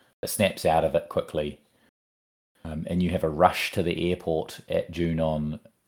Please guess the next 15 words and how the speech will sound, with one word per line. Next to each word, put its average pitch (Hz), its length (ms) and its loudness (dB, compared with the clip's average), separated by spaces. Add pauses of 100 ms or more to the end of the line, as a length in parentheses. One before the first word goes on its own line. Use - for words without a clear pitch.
(160)
uh, 80 140 -2
but - 160 -4
the - 60 -8
plane 80 420 0
gets 78 320 -6
away. 76 480 -2 (1200)
Um, 80 480 -2
I 85 180 6
have, 85 240 4 (720)
obviously, 78 640 -4
Yuffie 82 600 0
and 78 140 -2
Sid 87 260 0
in 82 140 2
my 78 220 2